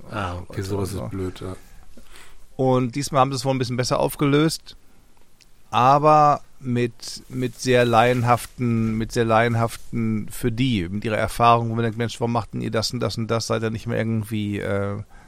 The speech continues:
Speaker 1: schlauer und so weiter? Nein, sie,
Speaker 2: Mhm.
Speaker 1: sie sind nicht schlauer und ja, ist es nicht, ist, ist es nicht Discover-, Star Trek Discovery schlecht, aber,
Speaker 2: <laughs>
Speaker 1: aber, äh,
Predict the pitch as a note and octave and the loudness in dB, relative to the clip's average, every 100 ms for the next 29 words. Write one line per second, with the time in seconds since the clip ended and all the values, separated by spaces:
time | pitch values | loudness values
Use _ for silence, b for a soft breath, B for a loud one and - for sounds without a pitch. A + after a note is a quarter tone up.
0 | b - - A#2 A#2 B2+ A#2+ A#2 A2 A#2 | b -18 -4 4 6 6 4 0 -4 -2
1 | A2 A2 A2 A2 A2 A#2 D#3+ G2+ G2+ - | -2 -2 -2 0 2 2 0 -4 -8 -10
2 | - F#2+ E2+ E2+ F2+ F#2 - B B B | -8 -6 -4 -6 -8 -10 -14 B B B
3 | B B B B B B B B B - | B B B B B B B B B -6
4 | F#2+ F#2+ F#2+ F2+ - - - - - - | 2 4 4 0 -10 -20 -20 -20 -8 -6
5 | B2+ C#3 C#3 C3 - C3 C3+ C3+ - A#2+ | -2 -2 -2 -2 -4 -6 -6 -6 -4 -6
6 | - C#3 - C3+ C3 A#2+ A#2 - C3+ D3+ | 2 2 4 2 2 0 -4 2 2 4
7 | D#3 D3+ - C#3 C#3+ - - A#2 A#2 A2+ | 4 4 4 2 2 0 4 6 8 8
8 | A2+ G#2+ A2 A2+ A2 A2 A2 A2 G#2+ G#2 | 8 6 4 4 6 6 4 2 2 -2